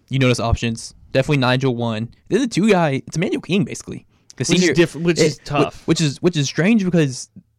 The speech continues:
Speaker 1: they go to the post early in the game. They try to feed the post of every, like, it seems like the first ten possessions,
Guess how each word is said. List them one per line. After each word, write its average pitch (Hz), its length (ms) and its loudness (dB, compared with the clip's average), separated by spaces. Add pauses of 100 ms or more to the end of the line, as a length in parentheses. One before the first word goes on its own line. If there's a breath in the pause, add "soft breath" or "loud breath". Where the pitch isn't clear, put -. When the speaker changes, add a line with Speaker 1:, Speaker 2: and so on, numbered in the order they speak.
(100)
Speaker 1:
they 147 120 2
go 151 180 4
to 196 80 2
the 156 80 2
post 160 380 -2 (160)
early 170 320 2
in 156 100 2
the 135 60 -2
game. 127 480 -4
They 143 180 2
try 170 200 0
to 160 60 2
feed 160 240 -2
the 139 60 -4
post 147 340 0
of 127 80 -10 (180)
every, 151 220 -4
like, 139 80 -4
it 127 60 -10
seems 175 100 0
like 147 80 0
the - 60 -18
first 147 200 -2
ten 156 140 0
possessions, 120 500 -2